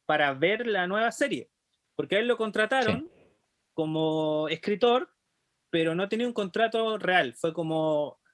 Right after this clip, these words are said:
Speaker 1: a escribir por un tiempo limitado, eh, y solo le pagaron como el día, ¿cachai? Pero lo que él escribió, Marvel es dueño de esto. Em,
Speaker 2: Claro.
Speaker 1: entonces yo pensaba,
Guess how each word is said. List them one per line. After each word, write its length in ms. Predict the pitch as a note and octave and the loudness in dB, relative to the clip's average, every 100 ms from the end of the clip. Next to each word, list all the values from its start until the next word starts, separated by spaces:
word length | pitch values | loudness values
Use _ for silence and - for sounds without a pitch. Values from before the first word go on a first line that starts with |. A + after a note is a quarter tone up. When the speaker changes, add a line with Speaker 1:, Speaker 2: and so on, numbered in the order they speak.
| - | -4
Speaker 1:
a 80 | D3 | -4
escribir 340 | - D#3+ F3+ | -2 -2 -2
por 100 | F3+ | -2
un 140 | F3 E3 | -4 -4
tiempo 340 | F#3 F3+ E3+ | -4 -4 -2
limitado, 600 | F3+ F3+ F3+ F#3+ F3 C#4 _ _ _ F#3+ G3+ _ | -2 -2 2 4 4 0 _ _ _ -16 -16 _
eh, 320 | D3 C#3+ D3 - - | 0 2 0 -2 -8
y 100 | D#3 | -8
solo 240 | D#3+ B3 | 0 2
le 120 | A#3+ | 2
pagaron 320 | G#3 G3+ A#3+ A#3+ | 2 2 2 -2
como 200 | F#3 C#3+ | -2 -2
el 160 | B2+ | -2
día, 300 | D3+ A3+ A#2 _ _ _ | 0 0 -2 _ _ _
¿cachai? 400 | - - D3+ G3+ - _ - | -10 -2 -2 -2 -8 _ -6
Pero 120 | C#3+ | -2
lo 140 | D3 | 0
que 160 | C#3 G3+ | 2 0
él 80 | A3 | 0
escribió, 680 | A3 B3 A#3+ A#3+ G#3 D#4+ _ _ _ - | -2 -4 0 2 2 0 _ _ _ -6
Marvel 420 | D3 A#3+ A3 B2+ | 0 0 0 -2
es 100 | A#2+ | -2
dueño 280 | A#2+ B2 A2 | -2 -4 -4
de 120 | G#2 G#2 | -6 -6
esto. 240 | - _ _ _ _ _ _ _ _ _ - | -10 _ _ _ _ _ _ _ _ _ -6
Em, 480 | C#3+ C3+ C3 A#2 A#2 B2 _ _ - - | -2 0 -2 -6 -8 -14 _ _ -16 -6
Speaker 2:
Claro. 140 | - | -2
Speaker 1:
entonces 260 | F#3+ F#3 F#3 | -2 -2 0
yo 120 | G#3 | 0
pensaba, 680 | A3 A3 B3+ G#3+ F#3+ B3+ | 0 0 0 2 0 -2